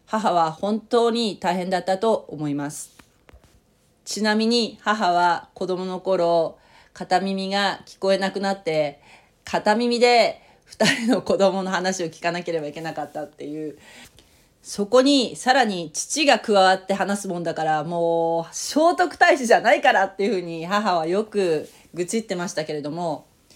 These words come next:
もう本当になんかこう、外で見聞きしたものとかを、え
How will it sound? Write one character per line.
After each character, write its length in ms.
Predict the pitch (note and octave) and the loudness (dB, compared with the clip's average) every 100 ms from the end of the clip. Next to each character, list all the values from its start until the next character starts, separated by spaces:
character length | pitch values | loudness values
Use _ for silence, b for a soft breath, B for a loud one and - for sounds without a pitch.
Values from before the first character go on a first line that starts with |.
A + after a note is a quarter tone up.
| B B B B | B B B B
も 400 | G3+ A3 F#3+ - - | -2 0 0 -4 -6
う 20 | |
本 320 | - D#4 E4+ | 2 2 2
当 120 | E4 | -2
に 420 | E4 F4 A#3+ - b b b b | -2 0 -2 -4 b b b b
な 180 | - A#3+ | -2 0
ん 100 | C#4+ | 0
か 400 | - - E3 D3+ D3+ | -2 0 0 0 -4
こ 220 | F#3 D#3+ | -4 -4
う、 40 | |
外 480 | D#3+ - - D4+ D4 | -6 -10 -2 2 4
で 380 | G#3 G3 E3+ D3+ | 6 4 4 -2
見 160 | F#3 B3 | -4 -6
聞 120 | A#3+ | -6
き 100 | G#3+ | -8
し 80 | F#3+ | -6
た 120 | F3 | -8
も 100 | E3+ | -8
の 100 | D#3+ | -8
と 120 | D#3+ | -10
か 160 | D#3 D3+ | -6 -4
を、 480 | E3+ F3 D#3+ - b b b | -2 -2 -2 -4 b b b
え 460 | - E3 D#3+ D3+ D3 | -8 -6 -6 -8 -10